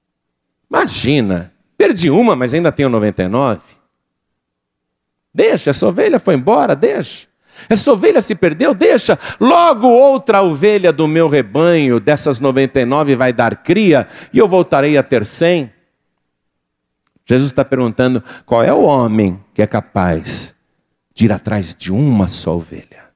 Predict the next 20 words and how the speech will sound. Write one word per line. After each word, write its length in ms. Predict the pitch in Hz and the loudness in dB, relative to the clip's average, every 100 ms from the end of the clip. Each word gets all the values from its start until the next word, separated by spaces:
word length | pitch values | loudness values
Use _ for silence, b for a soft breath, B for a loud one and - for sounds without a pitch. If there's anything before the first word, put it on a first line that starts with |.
| _ _ _ _ _ _ _ _ | _ _ _ _ _ _ _ _
Aqui 280 | - - 151 | -8 -2 -2
Jesus 440 | 120 104 87 123 | 0 0 0 0
tá 100 | 101 | -2
provando 520 | 107 104 85 120 120 101 | -4 -2 0 0 0 -2
pra 180 | 87 | -2
gente 560 | 85 98 117 90 - - b b b _ | -4 -2 -2 -2 -8 -20 b b b _
que 140 | - | 0
ele 160 | 131 117 | 0 0
é 40 | |
o 80 | 90 | -4
bom 220 | 76 101 | -4 -6
pastor 640 | 87 80 - - 110 98 - - _ _ b b b | -6 -10 -10 -4 0 0 -2 -16 _ _ b b b
e 120 | - | 0
ele 340 | 123 127 120 - | 2 2 0 0
individualiza 1600 | 156 185 123 131 82 135 113 117 85 92 131 139 107 85 82 87 | 2 2 4 0 2 0 0 -2 -2 2 4 4 4 2 0 -2
cada 320 | - 95 92 | -2 -2 0
ovelha 360 | 85 90 87 82 | 0 0 0 0
do 120 | 85 | -2
seu 220 | - 82 | -2 -2
rebanho. 500 | 76 - 80 82 85 | -2 -2 -4 -6 -10